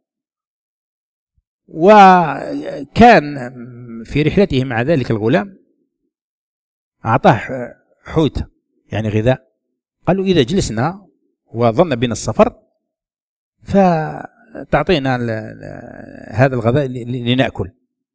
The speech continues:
ولكن هما لما جلس نسي موسى لأنه كان دائماً يتطلع، يتطلع إلى ماذا؟ إلى لقاء الخضر عليه السلام، وقد أخبره الله عز وجل أن وجود الخضر في المكان الذي يضيع منه الحوت.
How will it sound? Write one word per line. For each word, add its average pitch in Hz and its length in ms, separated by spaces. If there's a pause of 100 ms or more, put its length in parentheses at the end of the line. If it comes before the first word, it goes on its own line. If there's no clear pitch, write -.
(220)
ولكن 208 340
هما 208 200
لما 214 200
جلس 190 320
نسي 160 600
موسى 147 480 (320)
لأنه 202 280
كان 214 240
دائماً 196 260
يتطلع، 160 540 (1040)
يتطلع 151 460
إلى 156 240
ماذا؟ 196 280 (360)
إلى 170 180 (120)
لقاء 196 420
الخضر 156 320
عليه 117 160
السلام، 98 360
وقد 208 200
أخبره 190 420
الله 185 260
عز 165 200
وجل 196 280
أن 190 360
وجود 160 500
الخضر 214 400
في - 120
المكان 196 340
الذي 185 280
يضيع 156 280
منه 139 220
الحوت. 107 260